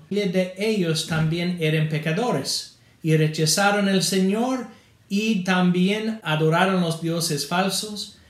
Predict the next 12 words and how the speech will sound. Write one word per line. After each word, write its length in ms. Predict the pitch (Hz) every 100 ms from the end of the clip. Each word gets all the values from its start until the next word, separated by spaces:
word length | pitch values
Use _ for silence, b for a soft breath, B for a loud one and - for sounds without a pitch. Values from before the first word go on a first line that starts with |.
| B B
y 160 | 180 160
no 280 | 170 180 180
querían 680 | 175 185 196 202 196 - - -
poner 440 | 151 160 180 185
sus 380 | - 156 156 -
ojos 760 | 226 233 160 131 135 - - - _ -
en 260 | 143 139
Dios. 540 | 135 143 127 - - _ _ b b b
Por 140 | 151 151
lo 160 | 147
tanto, 480 | 151 208 262 269 269
Dios 920 | 202 175 160 214 277 285 - - -